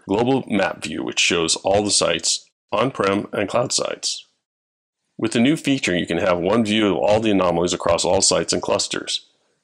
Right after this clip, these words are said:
She also has the option of viewing the sites in a table list view that she can scroll through.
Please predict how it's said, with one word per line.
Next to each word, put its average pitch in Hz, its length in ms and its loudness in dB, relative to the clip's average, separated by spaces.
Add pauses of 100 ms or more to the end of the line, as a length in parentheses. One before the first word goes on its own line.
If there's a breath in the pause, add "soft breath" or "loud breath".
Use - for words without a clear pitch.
(160)
She - 160 -4
also 120 260 2
has 98 180 0
the 78 120 0
option 82 300 0
of 82 40 -4
viewing 98 240 2
the 95 80 2
sites - 480 0
in 95 80 -2
a 90 60 -2
table 127 400 0
list - 320 -2
view 92 340 -6 (320 loud breath)
that 104 100 -2
she 98 120 0
can 104 140 -2
scroll 113 260 0
through. - 240 -6